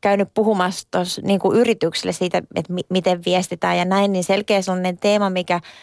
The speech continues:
mitä yritykset pohdiskelee myös, on se, että kun heidän omista työntekijöistään tulee vaikuttajia,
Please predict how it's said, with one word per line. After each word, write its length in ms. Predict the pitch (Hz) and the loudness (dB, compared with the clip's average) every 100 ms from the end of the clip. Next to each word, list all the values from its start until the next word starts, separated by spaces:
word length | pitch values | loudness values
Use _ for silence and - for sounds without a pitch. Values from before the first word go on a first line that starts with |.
| _ | _
mitä 140 | - 147 | -6 0
yritykset 500 | 202 269 285 269 180 | 2 2 2 -2 -2
pohdiskelee 540 | - 185 180 - 185 190 | -4 -6 -6 -2 0 2
myös, 300 | 240 226 - | 2 2 0
on 140 | 180 | -2
se, 180 | - 180 | 0 0
että 180 | 180 170 | -2 -2
kun 140 | 185 | -2
heidän 260 | 196 190 190 | 0 -2 -2
omista 340 | 220 262 240 | -2 -2 -2
työntekijöistään 760 | 160 180 170 165 - 175 - 170 | -4 -4 -4 -6 -6 -6 -4 -6
tulee 240 | 180 175 175 | -2 -2 0
vaikuttajia, 800 | 175 175 180 - - - - | -2 -2 -6 -8 -8 -4 -4